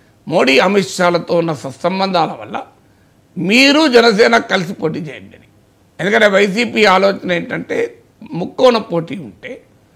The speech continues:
తెలంగాణలో కూడా బీజేపీ గట్టి పోటీ ఇచ్చిన చోట బీఆర్ఎస్కు మంచి విజయాలు వచ్చాయి హైదరాబాద్ లాంటి చోట. So అందువల్ల ఎలాగైనా జనసేన బీజేపీ, టీడీపీ కలవద్దు, అందులో జనసేన టీడీపీ కలవద్దు. ఇది వైసీపీ వ్యూహం.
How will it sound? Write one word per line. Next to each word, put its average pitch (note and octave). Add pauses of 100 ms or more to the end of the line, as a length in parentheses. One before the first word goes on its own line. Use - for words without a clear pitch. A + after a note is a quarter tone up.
(400)
తెలంగాణలో A#3
కూడా G#3+
బీజేపీ G#3+
గట్టి F#3+
పోటీ G3
ఇచ్చిన F3+
చోట G3+
బీఆర్ఎస్కు F3+
మంచి F3
విజయాలు F3
వచ్చాయి D3+
హైదరాబాద్ E3
లాంటి C#3+
చోట. F2+ (720)
So C4
అందువల్ల B3 (340)
ఎలాగైనా A3 (360)
జనసేన G3+
బీజేపీ, E3+ (520)
టీడీపీ A#3
కలవద్దు, E3 (720)
అందులో C#4
జనసేన A#3
టీడీపీ G3
కలవద్దు. D#3+
ఇది A3+
వైసీపీ A3+
వ్యూహం. A#2